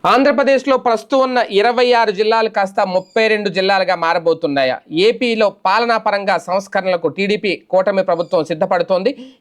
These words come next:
ఈ మేరకు ప్రభుత్వం, ఆ, చాలా రోజుల క్రితమే కసరత్తు అయితే మొదలుపెట్టింది. అంతేకాదు, ఒక మంత్రివర్గ ఉపసంఘాన్ని కూడా ఏర్పాటు చేసింది. ఎన్నికల్లో టీడీపీ కూటమి పార్టీలు హామీలు ఇచ్చాయి.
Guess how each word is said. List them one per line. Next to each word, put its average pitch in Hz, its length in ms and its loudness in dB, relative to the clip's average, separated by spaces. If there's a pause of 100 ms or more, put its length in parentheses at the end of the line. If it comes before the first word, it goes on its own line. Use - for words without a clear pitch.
ఈ 220 100 2
మేరకు 220 320 2
ప్రభుత్వం, 202 480 -2 (340)
ఆ, 156 300 2 (260)
చాలా 233 260 4
రోజుల 226 260 2
క్రితమే 208 360 -2
కసరత్తు 214 440 -2
అయితే 208 160 0
మొదలుపెట్టింది. 175 720 -2
అంతేకాదు, 175 680 0
ఒక 165 140 -2
మంత్రివర్గ 196 640 0
ఉపసంఘాన్ని 202 680 -2
కూడా 185 160 0
ఏర్పాటు 175 440 0
చేసింది. 151 560 -4 (280)
ఎన్నికల్లో 233 500 2
టీడీపీ 226 480 0
కూటమి 220 540 -2 (140)
పార్టీలు 202 560 0
హామీలు 208 320 2
ఇచ్చాయి. 175 460 0